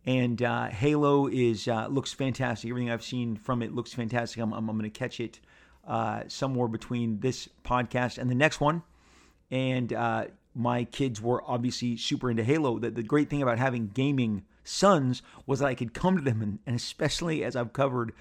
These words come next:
and I did this, uh, in the Making of Deadpool series. And if you haven't listened to the Making of Deadpool series, a lot of you guys always come up and ask me questions about Deadpool. So this is a quick pivot to say that I did a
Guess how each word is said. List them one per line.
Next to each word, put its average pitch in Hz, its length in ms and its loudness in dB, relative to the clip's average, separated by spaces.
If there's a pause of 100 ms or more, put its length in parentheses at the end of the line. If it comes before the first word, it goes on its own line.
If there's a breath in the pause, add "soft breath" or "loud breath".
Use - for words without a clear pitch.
(220 loud breath)
and 120 120 -2
I 120 120 2
did 127 220 -2
this, 120 340 -2 (500 soft breath)
uh, 113 300 0
in 131 200 0
the 123 160 2
Making 131 300 0
of 113 100 -2
Deadpool 135 380 2
series. 110 280 -8
And 110 80 -2
if - 80 -10
you 117 100 0
haven't 151 300 4
listened 139 240 -2
to 117 60 -6
the 120 60 -4
Making 123 300 -2
of 104 80 -6
Deadpool 110 300 -4
series, 107 280 -8
a 110 80 -12
lot 123 220 2
of 123 60 -2
you 117 80 -2
guys 107 240 -2
always 107 300 -2
come 107 140 -8
up - 140 -10 (360 soft breath)
and 113 140 -2
ask 117 200 0
me 113 60 -4
questions 110 400 -4
about 107 160 -6
Deadpool. 107 320 -4
So 117 100 -8
this 101 120 -6
is 90 80 -10
a 101 40 -6
quick - 300 -10
pivot 120 300 0
to 104 100 -8
say - 340 0 (280 loud breath)
that 123 100 0
I 131 60 2
did 123 80 -2
a 117 120 -4